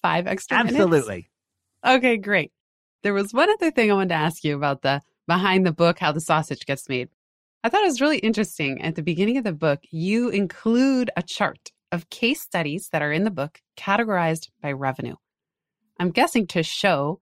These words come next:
Speaker 1: as you kind of say in the text, like, "Yes, this applies to you," because you show companies that are small, medium, and large, and you actually list all the companies. And I thought that was a really interesting choice. I don't see very many business books actually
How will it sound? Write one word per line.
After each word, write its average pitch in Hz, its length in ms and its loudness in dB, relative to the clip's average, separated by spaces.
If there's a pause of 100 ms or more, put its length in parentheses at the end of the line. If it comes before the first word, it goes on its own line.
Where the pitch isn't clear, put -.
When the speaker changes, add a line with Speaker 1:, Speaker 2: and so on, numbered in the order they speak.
(160)
Speaker 1:
as 175 220 2
you 180 100 0
kind 269 300 0
of 180 60 -4
say 170 240 2
in 143 60 -2
the 151 80 0
text, 185 440 0
like, 170 220 -2 (280)
"Yes, 165 640 -2
this 180 260 2
applies 156 480 0
to 165 120 -2
you," 135 260 -4
because 151 320 -4
you 156 80 -2
show 185 280 2
companies 143 420 -4
that - 100 -12
are - 60 -10
small, 156 480 -2
medium, 135 340 -6
and 151 120 -6
large, 190 380 0
and 151 140 -4
you 139 60 -8
actually - 300 -12
list 196 380 -2
all 185 100 -2
the 185 80 -4
companies. 170 560 -2 (440)
And 370 80 8
I 330 40 -2
thought 392 220 -4
that - 120 -16
was 494 140 -6
a 359 80 -2
really 254 260 -2
interesting 254 420 -4
choice. 226 380 -2
I 185 80 -4
don't 185 300 -4
see 226 140 -6
very 190 200 -2
many 175 180 0
business 185 480 -2
books - 360 -10 (360)
actually 185 560 -4